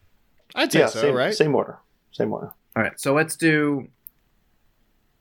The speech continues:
Speaker 3: director first, then actor and actress, then writer,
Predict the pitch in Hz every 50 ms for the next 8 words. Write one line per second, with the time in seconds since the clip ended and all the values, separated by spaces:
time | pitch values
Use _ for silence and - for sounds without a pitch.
0 | _ _ _ - _ _ _ _ _ _ _ _ _ _ _ _ _ _ _ _
1 | _ _ _ _ _ _ _ _ _ _ _ _ - 120 113 113 123 131 131 -
2 | - 196 185 - - 110 101 113 123 - - - - - - _ - - _ _
3 | _ _ _ - - _ _ _ _ _ _ _ _ _ _ - - _ _ -
4 | - 110 117 127 139 139 131 131 123 123 123 - 123 110 107 101 98 92 95 -
5 | - 120 139 139 - - - - _ _ _ _ - _ - - _ - _ _
6 | _ _ - - _ _ - - _ _ _ _ _ _ _ _ _ _ _ _
7 | _ _ _ - _ _ _ _ _ _ _ _ _ _ _ _ _ _ - 104
8 | 113 127 131 131 131 131 131 131 123 120 120 120 120 117 113 104 98 101 117 127
9 | -